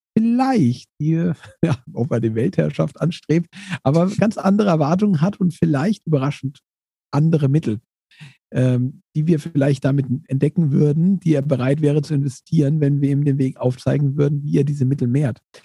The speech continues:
Und deswegen glaube ich, ist diese Heuristik, ich mache mich davon auch nicht ganz frei davon,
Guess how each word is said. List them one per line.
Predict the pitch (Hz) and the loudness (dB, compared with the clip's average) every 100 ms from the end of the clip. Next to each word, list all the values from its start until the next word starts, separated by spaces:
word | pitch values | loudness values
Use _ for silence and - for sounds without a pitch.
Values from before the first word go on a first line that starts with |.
| - _ _ _ - | -20 _ _ _ -2
Und | 147 | 0
deswegen | 156 - 151 160 | 2 2 0 0
glaube | 135 135 139 165 196 208 | 0 2 2 2 2 2
ich, | 214 180 | 0 0
ist | 156 - | -4 -2
diese | 165 160 131 | -2 2 2
Heuristik, | 139 147 208 - 233 202 | 2 0 -2 -2 -2 -2
ich | 170 | -2
mache | 165 147 | 0 0
mich | 143 | 0
davon | 139 127 135 | -2 -2 -2
auch | 127 | 0
nicht | 214 190 | 0 2
ganz | 160 - | -2 -2
frei | - 147 | 0 2
davon, | 160 143 156 151 135 | 2 0 0 0 -2